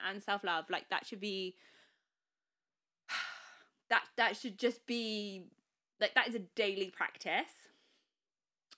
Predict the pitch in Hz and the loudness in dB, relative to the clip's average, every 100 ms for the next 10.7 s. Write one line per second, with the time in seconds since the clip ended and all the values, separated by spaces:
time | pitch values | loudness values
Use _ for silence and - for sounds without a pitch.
0 | - 202 185 180 175 180 180 180 180 160 | 6 8 10 8 4 2 2 2 0 -8
1 | 233 220 220 208 180 170 175 170 - 165 | -6 -4 -4 -2 -4 0 2 2 0 -2
2 | 165 165 151 147 - 196 190 175 175 165 | -2 -4 -2 -2 -4 -6 -4 -4 -2 -4
3 | 160 185 185 170 170 165 165 - - 160 | -6 -4 -2 2 4 4 2 -4 -14 -10
4 | 156 147 156 - - - 220 214 202 196 | -8 -8 -10 -12 -12 -6 -2 -2 0 2
5 | 190 185 190 - - - - _ 185 185 | 2 2 -2 -6 -20 -20 -20 _ 2 4
6 | 175 170 165 165 165 170 165 - _ _ | 6 6 4 2 -2 -8 -12 -16 _ _
7 | _ _ _ _ _ _ _ 185 165 - | _ _ _ _ _ _ _ 2 2 -4
8 | - - _ _ _ _ _ _ _ _ | -18 -20 _ _ _ _ _ _ _ _
9 | _ _ _ _ _ 226 226 - 226 214 | _ _ _ _ _ -12 -8 -4 -2 0
10 | - 185 190 175 165 - | 0 2 4 4 2 -2